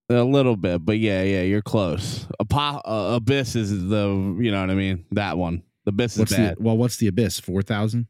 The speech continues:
Speaker 1: Six.
Speaker 2: Well, it doesn't go that deep there.
Speaker 1: What do you mean? Well, where
Speaker 2: Like,
Speaker 1: you're at.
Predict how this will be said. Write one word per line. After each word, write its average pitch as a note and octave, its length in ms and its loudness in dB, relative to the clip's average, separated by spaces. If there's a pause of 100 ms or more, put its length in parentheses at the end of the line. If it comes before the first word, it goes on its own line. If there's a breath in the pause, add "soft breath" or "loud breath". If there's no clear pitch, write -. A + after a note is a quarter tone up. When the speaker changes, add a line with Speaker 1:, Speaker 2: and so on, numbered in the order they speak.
(120)
Speaker 1:
Six. - 560 -2 (1300 loud breath)
Speaker 2:
Well, A2 80 2
it F#2+ 60 -2
doesn't A#2 240 2
go A2 120 2
that F#2+ 320 -2
deep A2 260 -2
there. C#2 320 -6 (640)
Speaker 1:
What C3 80 4
do C3 40 4
you B2+ 140 2
mean? F#2+ 80 -6 (480)
Well, B2+ 140 2
where B2+ 200 0
Speaker 2:
Like, A#2 80 2
Speaker 1:
you're B2+ 140 2
at. A2+ 260 -4